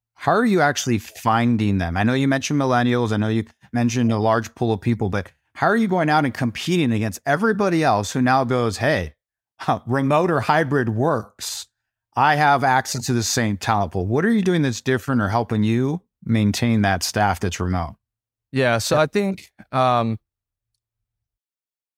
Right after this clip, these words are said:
Speaker 2: I'm, I'm debating on whether I wanna give away the secret sauce or not. <laughs> It's not really secret sauce, but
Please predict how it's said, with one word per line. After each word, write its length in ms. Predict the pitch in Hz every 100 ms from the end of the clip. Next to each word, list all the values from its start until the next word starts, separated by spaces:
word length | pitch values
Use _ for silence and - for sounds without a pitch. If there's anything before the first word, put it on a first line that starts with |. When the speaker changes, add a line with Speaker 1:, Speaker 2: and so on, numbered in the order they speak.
| -
Speaker 2:
I'm, 100 | 104
I'm 240 | 104 104 98
debating 420 | 101 117 117 110
on 120 | 107
whether 140 | 107
I 100 | 104
wanna 220 | 101 104 95
give 140 | 101
away 420 | 101 101 98 95 95 - _
the 280 | 95 95 90 _
secret 360 | - 110 98 -
sauce 380 | - 98 92 95
or 40 |
not. 240 | 95 95 -
<laughs> 40 | 156 - - - - _ _ _ _ _ _
It's 140 | 139 175
not 180 | 160
really 220 | 156 143 123
secret 360 | - 127 117
sauce, 280 | 101 113 101
but 280 | - 131 117